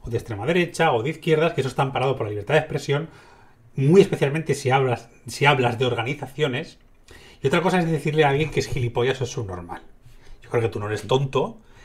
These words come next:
y sabes identificar lo que es una falta de respeto, eh, y lo que es una opinión o una descripción que consideras que es ideológica, que eso está amparado por la libertad de expresión, ¿vale? ¿Qué es lo que hago yo? Yo no insulto a esta gente.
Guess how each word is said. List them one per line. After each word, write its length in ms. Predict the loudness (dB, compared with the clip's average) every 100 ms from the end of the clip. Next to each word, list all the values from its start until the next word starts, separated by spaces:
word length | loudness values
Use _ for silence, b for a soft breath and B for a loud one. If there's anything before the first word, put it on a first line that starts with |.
| b
y 80 | -2
sabes 240 | 0 0
identificar 360 | 0 -2 -2 -2
lo 40 |
que 80 | -2
es 80 | -4
una 80 | -2
falta 220 | -2 0
de 100 | 0
respeto, 580 | -2 0 2 2 0 B B B B B B 0
eh, 300 | 2 4 2
y 60 | -2
lo 100 | 0
que 140 | 0
es 160 | -2 -2
una 160 | 0
opinión 640 | 0 0 -2 0 0 -2 -6
o 80 | -4
una 120 | -2
descripción 640 | -2 -4 -6 -2 -2 -4 -12 -12
que 100 | -6
consideras 540 | -4 -4 -4 -2 -2
que 80 | 0
es 60 | 0
ideológica, 460 | 0 0 -2 -4 -4
que 60 |
eso 80 | -6
está 140 | -2
amparado 240 | 0 2 0
por 80 | 0
la 60 |
libertad 240 | -2 -4 -6
de 60 |
expresión, 360 | -4 -4 -4 -6 -12 -20 -20 -20 -20 _ -20 -6
¿vale? 380 | -2 -2 -6 b b
¿Qué 100 | 2
es 20 | 4
lo 40 |
que 60 | 6
hago 140 | 4
yo? 180 | 2 0
Yo 100 | 2
no 60 | 2
insulto 360 | 2 2 4
a 20 |
esta 160 | 4 4
gente. 420 | 0 -2 -4 -8